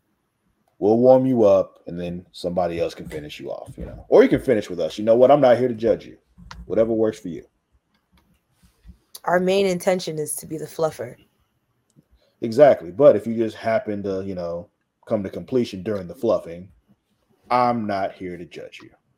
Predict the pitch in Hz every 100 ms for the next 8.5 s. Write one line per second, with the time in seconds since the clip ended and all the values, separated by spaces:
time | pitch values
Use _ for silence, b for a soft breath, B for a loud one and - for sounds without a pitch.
0 | _ _ _ _ _ _ _ 147 143 226
1 | - _ - - _ _ _ _ _ _
2 | _ _ - 175 190 - 160 156 107 -
3 | - - - - _ _ - 131 95 -
4 | 78 64 - - - _ _ _ _ b
5 | b b b b b b _ _ _ _
6 | _ _ _ _ _ 170 - 120 110 110
7 | 113 101 104 92 101 95 - 85 - 78
8 | 80 85 85 85 82